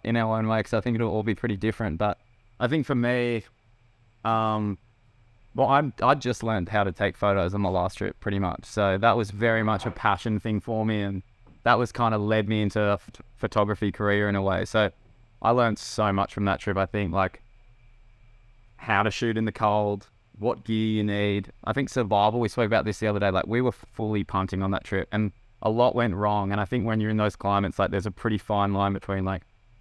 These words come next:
being brave and being stupid. And I think we were very lucky to get away pretty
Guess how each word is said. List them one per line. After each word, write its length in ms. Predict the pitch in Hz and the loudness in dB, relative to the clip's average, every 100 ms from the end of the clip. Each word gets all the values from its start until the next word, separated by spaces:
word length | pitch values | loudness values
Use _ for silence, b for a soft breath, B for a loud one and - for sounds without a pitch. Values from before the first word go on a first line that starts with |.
| _ - - - - - - | _ -20 -20 -20 -20 -20 -2
being 260 | 107 104 90 | 0 0 2
brave 600 | 104 104 113 151 - - | 2 4 4 2 -2 -6
and 260 | 104 98 98 | -2 -2 0
being 220 | 98 95 | -2 -2
stupid. 520 | - - 87 92 90 - - _ - - | -6 -4 -4 -2 -6 -8 -20 _ -20 -10
And 160 | 110 113 | -2 0
I 100 | 104 | 0
think 280 | - 120 - | 0 -2 -2
we 200 | 107 117 | 0 2
were 120 | 110 | 0
very 500 | 92 87 110 107 104 | -2 -4 0 2 2
lucky 280 | 104 101 101 | 2 0 -2
to 60 | 95 | -2
get 120 | 98 | 0
away 240 | 95 98 95 | 0 -2 -2
pretty 340 | 104 95 95 | -2 -2 -4